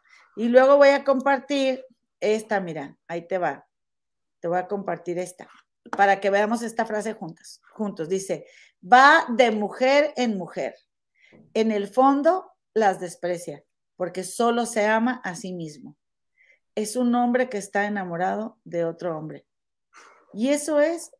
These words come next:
lo que yo siento que le sucede al señor Eugenio Derbez. ¿Por qué, comadre? Porque, porque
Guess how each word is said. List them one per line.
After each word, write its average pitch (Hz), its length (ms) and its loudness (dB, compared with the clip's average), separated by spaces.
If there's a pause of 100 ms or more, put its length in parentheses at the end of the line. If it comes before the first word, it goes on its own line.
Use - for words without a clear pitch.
lo 220 180 -4
que 202 140 -2
yo 220 120 -2
siento 233 440 -6 (120)
que 202 120 -8
le 165 100 -8
sucede 175 600 -6 (120)
al 175 160 -6
señor 165 420 -12 (120)
Eugenio 160 460 -10
Derbez. - 320 -14 (460)
¿Por 269 240 10
qué, 262 200 6
comadre? 180 380 0 (640)
Porque, 262 640 4 (1200)
porque 277 840 8